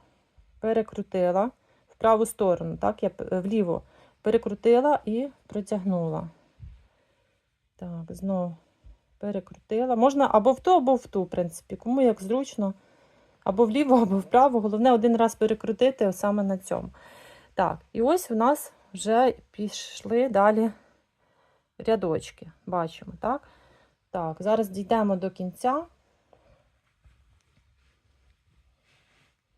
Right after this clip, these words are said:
Так, знов перекручую вліво. Так,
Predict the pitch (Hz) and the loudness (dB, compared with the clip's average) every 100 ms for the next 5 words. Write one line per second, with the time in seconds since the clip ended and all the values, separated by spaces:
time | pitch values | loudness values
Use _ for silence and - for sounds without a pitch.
0 | _ _ _ _ _ _ _ _ _ 226 | _ _ _ _ _ _ _ _ _ -8
1 | 202 190 226 208 190 208 247 247 233 214 | -6 -2 2 4 4 2 2 0 -2 -4
2 | - 175 165 190 226 277 302 311 _ _ | -6 -8 -8 -6 -4 -2 -4 -6 _ _
3 | _ _ _ _ 185 180 175 | _ _ _ _ -8 -8 -12